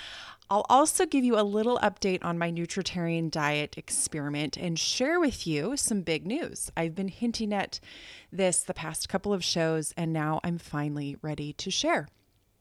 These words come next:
Real quick, I do want to mention I read each and every review on Apple Podcasts. If you are a fan of the show and have a moment, would you take the time to leave a five-star review if you feel so inclined?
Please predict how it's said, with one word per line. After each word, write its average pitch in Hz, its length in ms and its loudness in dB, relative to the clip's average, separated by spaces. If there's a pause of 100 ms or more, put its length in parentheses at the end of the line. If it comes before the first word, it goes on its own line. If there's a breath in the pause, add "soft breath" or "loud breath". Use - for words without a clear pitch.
(1300 loud breath)
Real 277 200 8
quick, - 380 -4
I 202 120 0
do 269 300 2
want 262 200 2
to 254 100 4
mention 165 640 0 (100)
I 202 280 0
read 196 420 -2
each 202 300 -2
and 220 100 -4
every 180 320 -2
review 156 580 -4
on 147 120 -4
Apple 147 280 -4
Podcasts. - 880 -4 (540 loud breath)
If 190 220 -4
you 262 240 4
are 214 120 2
a 190 60 2
fan 170 320 -2
of 170 100 -4
the 170 80 0
show 147 480 0
and 156 120 -8
have 202 280 -2
a 226 80 4
moment, 160 680 0 (140)
would 202 180 0
you 262 80 0
take 240 260 0
the 208 80 -2
time 165 400 -4
to - 160 -6
leave 156 260 -6
a 151 40 -8
five-star 143 580 -4
review 147 320 -4
if 156 160 -8
you 170 80 -4
feel 160 220 -4
so - 320 0
inclined? 165 600 -2